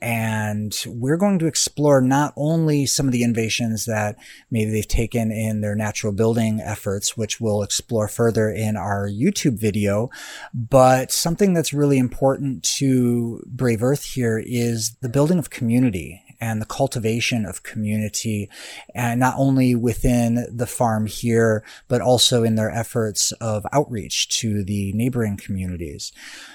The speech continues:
So with that, I want to say thank you to both of you for taking some time out to be with us today and sharing your experiences.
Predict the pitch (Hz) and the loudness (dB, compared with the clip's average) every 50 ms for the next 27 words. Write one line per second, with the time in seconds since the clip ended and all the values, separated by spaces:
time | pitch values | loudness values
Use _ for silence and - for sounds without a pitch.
0 | - - - - - - 135 123 117 117 113 113 113 110 - 104 127 143 - - | -20 -14 -6 -4 -2 2 2 2 2 4 2 2 2 0 0 2 0 0 2 2
1 | 156 165 175 180 - - - 135 135 139 147 - - - - - 185 175 175 170 | 0 2 2 -2 -2 -2 -2 -2 0 -2 -4 -4 -6 -8 -2 0 0 0 0 0
2 | - - - 165 147 120 - 147 139 147 156 - - 156 131 113 107 95 110 120 | -2 -2 0 0 0 0 0 0 0 0 0 0 0 0 2 2 2 2 2 0
3 | 120 - 135 120 113 104 - - 113 - 131 123 - 131 127 - - 127 110 - | 0 0 -2 -2 -2 -2 -2 -4 -4 -2 -4 -4 -2 -4 -4 -2 -4 -6 -6 -4
4 | - 123 120 113 110 107 113 120 117 - - 113 104 107 107 120 120 - 120 127 | -4 -2 -2 0 0 0 -2 -2 -4 -6 -8 -4 -4 -4 -4 -4 -4 -4 -4 -4
5 | - - - - 113 117 117 117 117 120 - 120 120 117 117 110 - - 120 113 | -4 -4 -6 -4 -2 -2 0 0 -2 -2 -2 -4 -4 -4 -4 -4 -4 -4 -2 -2
6 | 113 117 113 110 107 107 107 107 107 107 - - - - - - 113 117 139 147 | -2 -2 -2 -2 -2 -2 -2 -4 -4 -6 -8 -10 -8 -8 -6 -4 -4 -2 -2 -4
7 | 131 113 - - - - - - | -4 -6 -8 -8 -8 -8 -8 -8